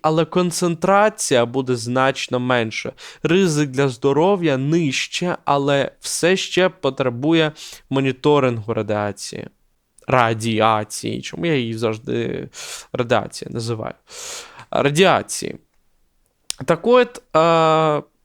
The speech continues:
таким чином ми можемо приблизно сказати, що якщо ви знаходитеся на відстані від ста кілометрів, у вас буде час для підготовки. Ну, звичайно,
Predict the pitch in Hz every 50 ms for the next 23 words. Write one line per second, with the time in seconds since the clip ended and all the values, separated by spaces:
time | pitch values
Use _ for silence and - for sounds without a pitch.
0 | _ _ - 175 160 - - 277 269 - - - 196 165 139 143 151 175 196 185
1 | 160 160 175 170 156 196 196 190 185 190 196 196 185 - _ _ _ _ _ _
2 | _ _ _ _ _ _ _ _ _ _ _ - 160 170 160 131 156 151 170 165
3 | 147 - 185 180 - - 190 156 127 135 113 - - - - - _ _ _ _
4 | _ _ - - - - - _ - - - - - - - 180 175 175 175 170
5 | 170 165 156 - - - _ _ _ _ _ _ - - 170 165 - - - 196
6 | 185 185 156 147 165 165 180 185 165 143 - 151 139 - - 151 139 139 147 143
7 | 160 165 131 - - - - 127 127 123 120 117 113 - - - 139 - 127 156
8 | 156 - - - - - - 180 160 143 135 - - 127 117 113 113 113 117 113
9 | 107 - - - 233 285 285 - - - 147 160 233 254 175 - 123 127 147 175
10 | 196 170 175 - - _ _ _ _ - - - 131 117 110 113 131 180 - -
11 | - - _ - - - - _ _ - 151 156 - 147 127 131 131 135 131 -
12 | 143 135 117 - - - - - _ _ _ _ - - - - - - _ -
13 | 139 120 135 131 127 - - 180 180 196 214 214 214 202 185